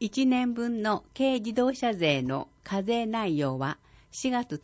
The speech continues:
一日現在の所有状況により判断します。売り払った、盗難にあった、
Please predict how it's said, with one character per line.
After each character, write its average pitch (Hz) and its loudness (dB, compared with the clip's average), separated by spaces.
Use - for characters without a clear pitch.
一 185 -2
日 - -4
現 202 0
在 135 -6
の 139 -4
所 202 -2
有 226 0
状 233 0
況 175 -2
に 135 0
よ 135 0
り 160 -2
判 170 -2
断 127 -4
し - -12
ま 110 -4
す。 - -20
売 208 0
り 247 0
払 214 2
っ 208 -18
た、 - -8
盗 240 2
難 233 0
に 214 0
あ 202 2
っ 208 -10
た、 - -8